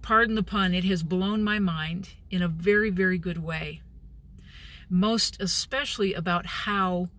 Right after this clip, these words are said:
we visualize and how we think about time, and how we fill up our brains with so much stuff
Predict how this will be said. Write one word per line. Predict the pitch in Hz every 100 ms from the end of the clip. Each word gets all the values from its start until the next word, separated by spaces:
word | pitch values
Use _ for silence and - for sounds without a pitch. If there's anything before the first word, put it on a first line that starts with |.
| - - - -
we | 185
visualize | 170 185 180 180 165 165 160
and | - 165
how | - 180
we | 170
think | 170 - 269 190
about | 165 156 -
time, | - 165 - - - - - - - - - - - - -
and | 170 160
how | 180 180
we | 170
fill | 165 - 254 220
up | 180 180
our | 175
brains | 165 160 156 165 - - -
with | 165
so | - 226
much | 208 170
stuff | - - - - -